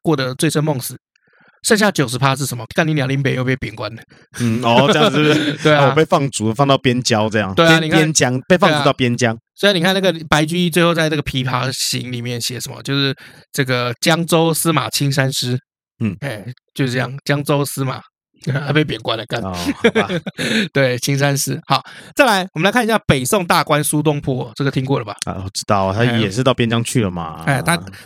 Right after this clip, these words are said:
Speaker 1: 我们也认识啊，他也一样买不起房啊。那，那个时候北宋的首都在开封嘛，啊，他在那个地方做了很多年的官，还是买不起开封的房子。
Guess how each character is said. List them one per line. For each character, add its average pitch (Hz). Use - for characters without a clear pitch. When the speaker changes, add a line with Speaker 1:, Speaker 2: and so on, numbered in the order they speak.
Speaker 1:
我 147
们 208
也 226
认 208
识 180
啊， 165
他 185
也 175
一 -
样 156
买 127
不 165
起 -
房 -
啊。 104
那， 240
那 320
个 285
时 214
候 226
北 143
宋 196
的 151
首 127
都 151
在 160
开 151
封 143
嘛， 131
啊， 127
他 185
在 180
那 170
个 170
地 156
方 151
做 156
了 123
很 127
多 139
年 139
的 123
官， 160
还 127
是 131
买 127
不 151
起 135
开 -
封 156
的 139
房 135
子。 147